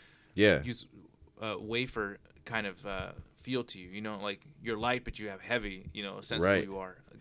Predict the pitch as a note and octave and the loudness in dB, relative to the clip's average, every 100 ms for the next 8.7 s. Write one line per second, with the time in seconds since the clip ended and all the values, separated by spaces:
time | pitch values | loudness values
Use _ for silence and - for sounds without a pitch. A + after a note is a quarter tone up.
0 | - A#2+ - C3 C3 B2+ D#3 C#3+ C#3+ C3+ | -10 -10 -6 -4 -2 0 2 2 0 -4
1 | A#2 A#2 G#2+ G2 G2 G#2+ F#2+ - F#2+ G2 | -2 0 8 8 10 8 8 6 8 8
2 | F#2+ F2 F#2+ F#2+ D#2 C#2 F2 D#2 F#2+ F#2 | 8 8 8 8 8 6 4 8 8 10
3 | F2+ E2 D2 G#2+ A#2 B2 A#2 A#2 - G2+ | 10 8 6 6 8 8 10 8 10 10
4 | F#2 F2+ F#2 F2 F2 G2 G2 A2 F2 F2 | 10 8 10 10 10 8 6 8 8 10
5 | G2 G#2+ A2 - F2 F2+ F2+ E2+ E2 D#2 | 10 10 6 6 8 10 10 8 6 2
6 | - F2 F2+ - E2+ D#2+ D2+ D#2 D#2+ D#2+ | 4 8 8 8 6 8 6 2 4 4
7 | D2+ F2 E2+ - D#2 D#2 D#2+ D2+ D2+ D2 | 4 4 4 2 -6 0 2 2 2 2
8 | - E2 C#2 F#2 F2 G2 | 2 0 4 6 8 8